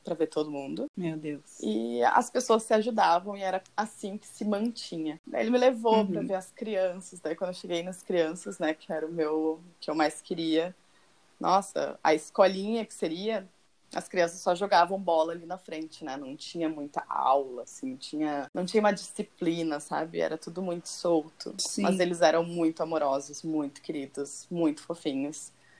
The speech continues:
Speaker 1: E eu pensando, "Nossa, eles são muito fofinhos, eu tô amando eles, mas como é que eu vou fazer pra viver nesse lugar, sabe? Não tem condições."
Speaker 2: Sim.
Speaker 1: Não tem, gente, nunca passei por nada parecido nisso, na vida, sabe? Respirei fundo, "Tá, vamos lá."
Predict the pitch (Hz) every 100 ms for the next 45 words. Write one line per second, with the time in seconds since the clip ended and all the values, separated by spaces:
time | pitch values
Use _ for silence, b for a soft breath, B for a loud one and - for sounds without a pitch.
0 | b _ 165 170 180 180 170 170 170 185
1 | 180 202 190 185 - 202 202 208 196 190
2 | 185 202 208 214 208 214 220 247 240 208
3 | 190 190 - - 208 196 - 226 226 196
4 | 208 226 247 262 226 208 226 247 233 226
5 | 220 - 262 277 359 381 - 196 196 226
6 | 247 226 247 - 269 - - 247 262 240
7 | 240 - 214 254 175 226 - - b b
8 | b b _ 262 311 - 285 311 359 330
9 | 285 269 311 302 285 277 285 277 254 277
10 | 254 285 311 - - 262 285 302 285 285
11 | 285 233 262 311 262 269 269 - - -
12 | - - - 247 - 320 302 339 311 277
13 | 269 262 285 311 311 220 185 180 185 180